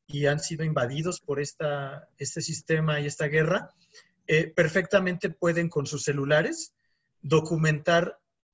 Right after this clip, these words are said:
ah, eh, es una, un concepto que en ciencias ambientales le llamamos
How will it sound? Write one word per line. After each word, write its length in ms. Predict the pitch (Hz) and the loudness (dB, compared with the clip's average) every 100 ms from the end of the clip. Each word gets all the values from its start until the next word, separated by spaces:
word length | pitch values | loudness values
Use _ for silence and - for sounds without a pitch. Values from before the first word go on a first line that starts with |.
| _ | _
ah, 380 | 151 151 143 - | 0 2 2 -2
eh, 300 | 165 147 156 160 | -2 -2 -2 0
es 240 | 180 - | 0 2
una, 500 | 208 202 190 185 175 | 0 2 2 2 0
un 100 | 175 | -2
concepto 520 | 170 180 196 160 196 165 | 0 2 2 0 -2 -2
que 580 | 165 151 143 139 143 - | 0 2 2 2 -4 -6
en 100 | 139 | -4
ciencias 400 | 160 160 185 160 | -2 0 0 -2
ambientales 600 | 147 135 135 165 160 165 | -2 -4 0 2 2 2
le 140 | 147 | 2
llamamos 540 | 139 143 151 165 165 | 2 2 2 2 0